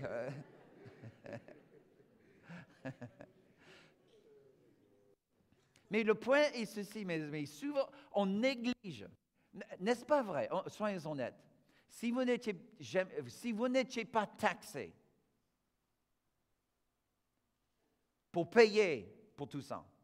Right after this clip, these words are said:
et c'était à la fin du mois,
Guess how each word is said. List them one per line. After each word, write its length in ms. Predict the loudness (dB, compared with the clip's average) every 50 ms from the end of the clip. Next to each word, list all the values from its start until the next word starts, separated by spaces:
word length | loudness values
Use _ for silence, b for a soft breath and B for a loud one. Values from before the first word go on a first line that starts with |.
| _ _ _ _ _ _ _ _ _ _ _ _ _ _ _ _ _ _ _ _ _ _ _ _ _ _ _ _ _ _ _ _
et 140 | 0 0 0
c'était 400 | 2 0 0 2 4 8 10 12
à 260 | 12 12 12 12 12
la 120 | 10 8 6
fin 200 | 4 2 2 2
du 160 | 2 0 -2
mois, 500 | 0 2 2 4 4 4 2 0 -2 -6